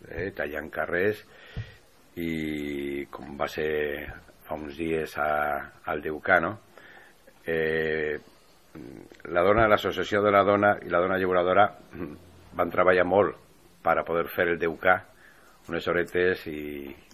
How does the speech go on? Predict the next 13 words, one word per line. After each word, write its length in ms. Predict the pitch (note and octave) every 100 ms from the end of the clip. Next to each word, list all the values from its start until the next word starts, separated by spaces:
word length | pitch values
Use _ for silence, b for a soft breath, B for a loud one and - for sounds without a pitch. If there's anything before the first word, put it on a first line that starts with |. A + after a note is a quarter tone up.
| -
van 160 | F2 E2+
col·laborar 380 | F2+ E2+ E2+ F2+
moltíssim. 600 | E2+ - F2+ - D#2 C#2+ - B B B B B B -
La 80 |
implicació 520 | E2 - - E2+ F#2+ F2+
d'este 320 | F#2+ - G2+ G2 F#2+
grup 180 | F#2 F#2
de 80 | F#2+
dones 300 | G2 F#2+ F2+
de 100 | F2
la 80 | F2
Dona 200 | F#2 F#2
Benicarlanda 720 | F#2 F2+ F2 F#2 F#2+ G2+ G#2